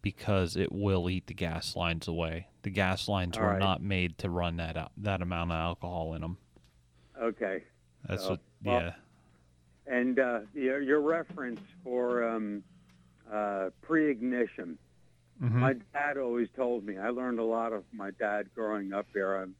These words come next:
Speaker 2: Motorhead for many, many, many years. But, um, he would liken it, and I, I'm sure a lot of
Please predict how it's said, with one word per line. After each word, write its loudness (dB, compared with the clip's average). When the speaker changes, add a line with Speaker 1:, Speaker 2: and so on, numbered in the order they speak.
Speaker 2:
Motorhead 2
for -6
many, 0
many, 4
many 4
years. 4
But, 4
um, 0
he 6
would 2
liken 0
it, -2
and 0
I, -2
I'm -2
sure 2
a 2
lot 2
of -2